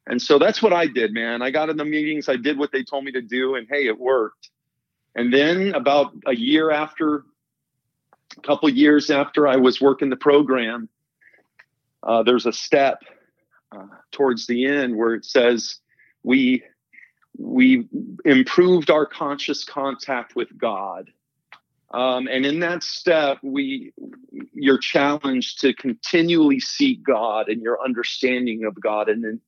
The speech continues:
to improve that conscious contact. And that's when I really started going back to church again. Um, I started going back to church. And, and a lot of people, when they get to that step, sometimes, you know, I've known a lot of people who,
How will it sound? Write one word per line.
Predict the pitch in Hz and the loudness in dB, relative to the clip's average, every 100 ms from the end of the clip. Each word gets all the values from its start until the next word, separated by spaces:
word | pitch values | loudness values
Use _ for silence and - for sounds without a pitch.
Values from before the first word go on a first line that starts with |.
| - | -2
to | 127 | 0
improve | 104 - 151 135 | 0 4 4 4
that | - | 0
conscious | - 113 - 110 | -2 -6 -8 -6
contact. | 123 107 107 104 - - - - - - | -4 -2 0 0 -2 -14 -18 -16 -16 0
And | 143 | 2
that's | 156 208 - | 2 0 -2
when | 151 | -2
I | 143 | 0
really | 135 143 139 117 | 4 4 4 2
started | - 131 123 110 | 0 0 0 -2
going | 117 117 110 | -2 -2 -2
back | 101 107 | -2 -4
to | - | -8
church | - - 101 - | -10 -6 -6 -6
again. | 90 - - - _ _ _ _ - - _ _ - | -8 -8 -10 -20 _ _ _ _ -20 -20 _ _ -8
Um, | 107 107 110 107 101 - 131 | -2 0 2 0 -2 -6 -8
I | |
started | 123 143 127 | 2 4 6
going | 135 127 | 4 2
back | 123 | 0
to | - | -2
church. | - - 143 107 - 143 | -6 0 0 0 -2 -2
And, | 127 | -2
and | 147 151 | 0 4
a | |
lot | 160 165 165 | 4 4 0
of | |
people, | - 147 131 | -2 -8 -6
when | 131 | -4
they | 135 | -4
get | 127 147 | -4 -4
to | |
that | 139 131 | -4 -6
step, | - - 147 131 123 | -6 -2 0 0 -2
sometimes, | - 139 131 135 131 127 123 - | -6 -8 -6 -6 -6 -6 -8 -8
you | 131 | -6
know, | 123 | -4
I've | 120 117 | -4 -4
known | 139 127 | -4 -2
a | |
lot | 127 139 143 | 0 0 -2
of | - | -4
people | - 127 127 - | -8 -8 -8 -4
who, | 127 | -4